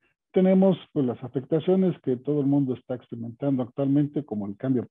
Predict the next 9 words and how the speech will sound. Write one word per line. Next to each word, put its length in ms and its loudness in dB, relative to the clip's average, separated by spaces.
climático 580 0
o 40 2
va-, 260 -4
o 140 2
variabilidad 640 2
climática, 580 -4
como 240 -12
quieramos 420 -6
verlo, 500 6